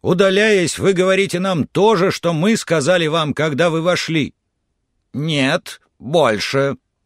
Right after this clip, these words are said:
Давайте ей эти пилюли на рассвете, днем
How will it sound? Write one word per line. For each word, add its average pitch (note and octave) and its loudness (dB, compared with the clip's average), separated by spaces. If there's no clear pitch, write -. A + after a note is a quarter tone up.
Давайте D#3 0
ей D#3 -4
эти E3 -4
пилюли E3+ -2
на D3+ -4
рассвете, D#3+ -2
днем D#3 -2